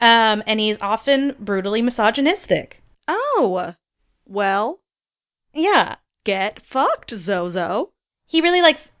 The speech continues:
Speaker 1: uh, also playing tricks. So, like, if a psychic is like, "There's only two ghosts in the building,"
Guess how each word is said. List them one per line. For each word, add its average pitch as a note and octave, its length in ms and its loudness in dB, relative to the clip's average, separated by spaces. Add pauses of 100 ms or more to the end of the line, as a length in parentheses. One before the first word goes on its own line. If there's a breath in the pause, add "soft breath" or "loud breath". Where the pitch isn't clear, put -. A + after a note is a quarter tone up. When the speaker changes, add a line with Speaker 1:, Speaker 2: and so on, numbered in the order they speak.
(140)
Speaker 1:
uh, A3+ 240 4
also A3+ 200 2
playing G3+ 220 -2
tricks. G3+ 420 -2
So, G#3 260 2
like, F3+ 400 0 (460 loud breath)
if A#3+ 120 -2
a A3+ 60 -4
psychic A3 420 0
is G3+ 160 -4
like, F#3 340 0
"There's G3+ 240 -2
only F#3 200 -2
two D4 220 -4
ghosts B3 320 2
in B3 40 -4
the A#3 60 -2
building," G#3 600 0